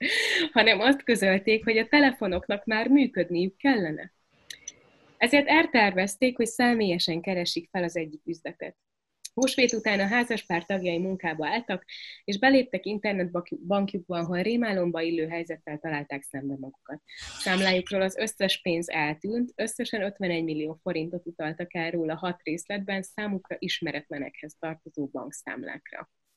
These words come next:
Nyilván mentek a rendőrségre és a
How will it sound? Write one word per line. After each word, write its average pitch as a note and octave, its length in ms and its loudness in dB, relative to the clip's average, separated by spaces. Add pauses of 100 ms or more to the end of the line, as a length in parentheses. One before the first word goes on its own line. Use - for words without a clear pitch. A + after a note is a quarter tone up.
(1200)
Nyilván G#3 300 4
mentek F#3+ 400 0
a E3+ 440 0
rendőrségre A3 720 -2
és E3 260 -2
a D#3+ 480 -4